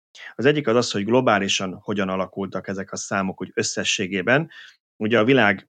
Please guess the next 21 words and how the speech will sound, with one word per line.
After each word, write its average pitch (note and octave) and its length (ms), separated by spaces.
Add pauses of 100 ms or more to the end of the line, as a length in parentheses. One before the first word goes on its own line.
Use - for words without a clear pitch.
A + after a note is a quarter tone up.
autóeladásai, G2 1160 (400)
ö, F#2+ 300 (120)
hát - 240
a F#2+ 280
covid A2+ 280
óta, G2 400
vagy C#2 180
akkor G2 260
ilyen F#2+ 140
még F#2 120
a F#2 60
csúcs A#2+ 280
az G2+ 140
ilyen F#2+ 380 (240)
tizenhét-tizennyolcban G2+ 1600
ilyen F#2+ 140
majdnem G2 260
nyolcvan G2 380
millió F2+ 220
személyautó A#2+ 560
volt, A2+ 280